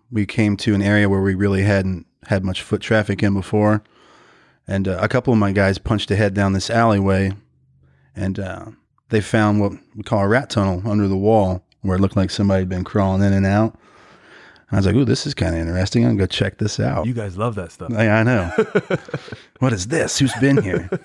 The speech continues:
Speaker 1: You know? And, uh, we were kind of in, like, um, a bowl-shaped area, and then the alleyway. And as you got toward the alleyway, there was, like, a step up, change in elevation.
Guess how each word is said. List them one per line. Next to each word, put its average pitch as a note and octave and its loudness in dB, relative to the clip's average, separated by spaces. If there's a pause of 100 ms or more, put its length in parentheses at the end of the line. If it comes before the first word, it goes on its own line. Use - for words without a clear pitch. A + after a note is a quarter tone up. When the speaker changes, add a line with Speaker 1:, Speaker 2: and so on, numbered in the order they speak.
Speaker 1:
You G#2+ -2
know? A2+ 0 (680)
And, G2+ -2
uh, F#2+ -8 (840)
we A#2 2
were A2+ 4
kind F3 0
of A2 2
in, A2 4
like, G#2+ -2 (580)
um, F#2 -2 (260)
a G#2+ -6
bowl-shaped G2+ 0
area, F#2 0 (420)
and F#2+ -4
then G2+ 2
the F#2 -2
alleyway. F2+ 0 (640)
And G2+ 0
as G#2+ 2
you G#2 0
got G#2+ 0
toward A2 0
the F#2 -2
alleyway, G2+ 2
there F2+ -4
was, F#2 -6
like, F2+ -6
a E2+ -8
step - -2
up, D#2 -6 (160)
change G2+ -2
in F#2+ -2
elevation. F#2+ -2